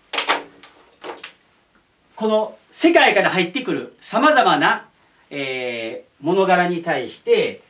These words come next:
苦しみと受け取るのを苦受と言います。楽しみと受け取るのを楽受と言います。そして、えー、腹不落受。楽しみでもない、苦しみでもない、あるがままに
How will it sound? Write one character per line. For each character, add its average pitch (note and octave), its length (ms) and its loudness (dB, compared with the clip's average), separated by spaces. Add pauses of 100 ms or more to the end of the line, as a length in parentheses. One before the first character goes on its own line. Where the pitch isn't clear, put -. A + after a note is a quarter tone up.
(280)
苦 F4 440 0
し - 180 -4
み E4+ 160 4
と A3 100 0
受 F3 100 -6
け - 40 -12
取 F3 120 -6
る B3 60 -4
の A#3+ 80 0
を - 40 -6
苦 - 200 -10
受 C#3 160 -10
と F2+ 120 -20
言 E2+ 80 -20
い E2+ 60 -20
ま F2 140 -20
す。 - 220 -20 (1200)
楽 D4 280 0
し C#4+ 140 -8
み D#4 100 -6
と G#3+ 80 -2
受 - 80 -6
け D#3 60 -8
取 D#3 120 -8
る E3+ 60 -10
の - 80 -8
を - 60 -10
楽 E3 260 -2
受 G3+ 180 -10
と - 100 -18
言 - 80 -14
い - 140 -18
ま - 80 -16
す。 - 200 -20 (800)
そ F3+ 140 -8
し - 100 -10
て、 A3+ 380 -4 (480)
え A2 320 -10
ー、 - 20 -14
腹 C#4 340 -10
不 E3+ 140 -10
落 D3+ 260 -4
受。 F#2 160 -18 (2250)
楽 D#4 280 4
し D4 180 -6
み D4 160 -2
で C4+ 120 -2
も F#3 180 -2
な E3+ 180 0
い、 - 160 -8 (260)
苦 B3+ 300 -4
し A3+ 200 -6
み G3 140 -4
で G3 100 2
も C#3+ 120 -4
な C#3+ 160 0
い、 - 120 -10 (220)
あ A3 160 4
る F4+ 140 6
が D4 160 6
ま A#3 140 4
ま A#3+ 140 4
に D4 260 2